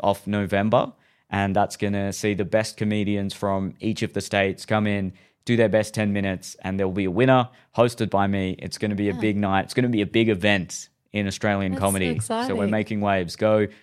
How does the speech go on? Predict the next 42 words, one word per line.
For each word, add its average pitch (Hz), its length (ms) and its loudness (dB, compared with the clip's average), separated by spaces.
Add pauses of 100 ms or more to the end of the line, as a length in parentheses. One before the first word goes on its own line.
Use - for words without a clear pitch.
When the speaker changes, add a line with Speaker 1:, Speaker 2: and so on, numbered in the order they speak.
(120)
Speaker 1:
to 113 160 -2
comedy 101 380 -2
untamed 95 580 -6
dot 92 240 -4
com, 92 400 -6 (400)
uh, 85 240 -2
to - 160 -10
get 90 200 -4
tickets - 440 -6 (240)
for 95 460 2 (260)
that 113 220 2
one. 131 320 2
And 110 100 0
another 120 300 4
little 113 200 2
thing 117 200 0
I 113 80 2
should 107 220 -4
note 110 320 0
is 104 160 -2
that 101 240 0
these 107 400 -2
are 104 180 2
comedy 123 320 0
shows. 139 420 2
I 104 140 -2
know, 101 300 -2 (360)
uh, 101 260 2
that, 95 360 -2
uh, 95 320 0 (320)
a 101 80 -4
lot 107 140 0
of 90 40 -10
people 104 200 -4
who 104 80 0
listen 104 260 -2
to 101 60 -2
this 98 160 -4
podcast, 131 640 2 (420)
for 107 100 -4
some 110 320 0
reason, 107 460 0